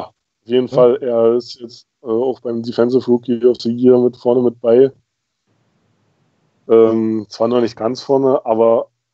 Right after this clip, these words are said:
Speaker 1: für einen Drittrunden-Pick liefert er mega ab.
Speaker 2: Ja,
Speaker 1: Das
Speaker 2: find, also find ich auch.
Speaker 1: ist, besser geht's nicht. Das ist,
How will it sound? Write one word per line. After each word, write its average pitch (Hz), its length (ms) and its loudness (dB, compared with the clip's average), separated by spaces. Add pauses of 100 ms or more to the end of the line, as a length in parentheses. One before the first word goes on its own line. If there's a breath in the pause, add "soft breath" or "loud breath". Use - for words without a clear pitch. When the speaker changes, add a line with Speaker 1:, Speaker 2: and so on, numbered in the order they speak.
(720)
Speaker 1:
für 123 180 -6
einen 117 220 -4
Drittrunden-Pick 120 920 -4 (160)
liefert 120 280 -6
er 117 100 0
mega 110 360 2
ab. 107 120 -6 (420)
Speaker 2:
Ja, 117 140 -16 (260)
Speaker 1:
Das 127 120 -12
Speaker 2:
find, - 60 -12
also 123 160 -6
find 143 100 -8
ich 123 60 -4
auch. 117 60 -6
Speaker 1:
ist, - 240 -18 (1700)
besser 117 280 2
geht's 113 400 -4
nicht. 107 280 -10 (440)
Das 113 240 -20
ist, - 460 -18